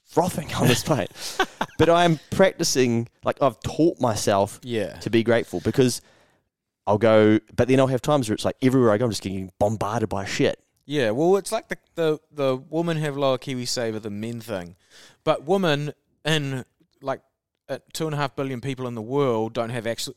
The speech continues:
Speaker 2: access to financial services. So consider yourself lucky that you've got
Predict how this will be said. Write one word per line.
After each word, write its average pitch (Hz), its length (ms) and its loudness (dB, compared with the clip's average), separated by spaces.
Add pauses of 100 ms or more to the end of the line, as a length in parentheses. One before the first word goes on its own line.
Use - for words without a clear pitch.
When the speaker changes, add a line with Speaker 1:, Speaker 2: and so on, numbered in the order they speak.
Speaker 2:
access 113 320 -8
to - 100 -12
financial 117 560 -6
services. 92 720 -10
So 104 380 -4 (340)
consider 131 260 -8
yourself 120 300 -4
lucky 117 160 -8
that 113 80 -12
you've 113 80 -12
got - 200 -6